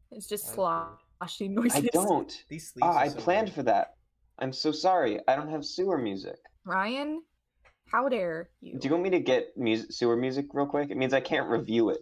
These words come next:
Speaker 3: but
Speaker 2: These, the
Speaker 1: I
Speaker 2: sleeves
Speaker 1: hope
Speaker 2: on
Speaker 1: it's
Speaker 2: the
Speaker 1: just
Speaker 2: shirt are
Speaker 1: awkward
Speaker 2: so
Speaker 1: slush
Speaker 2: weird. Like,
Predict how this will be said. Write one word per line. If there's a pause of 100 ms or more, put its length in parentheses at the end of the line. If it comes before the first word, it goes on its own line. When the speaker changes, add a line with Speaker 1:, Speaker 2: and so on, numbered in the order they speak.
(100)
Speaker 3:
but (960)
Speaker 2:
These,
the
Speaker 1:
I
Speaker 2:
sleeves
Speaker 1:
hope
Speaker 2:
on
Speaker 1:
it's
Speaker 2:
the
Speaker 1:
just
Speaker 2:
shirt
are
Speaker 1:
awkward
Speaker 2:
so
Speaker 1:
slush
Speaker 2:
weird.
Like,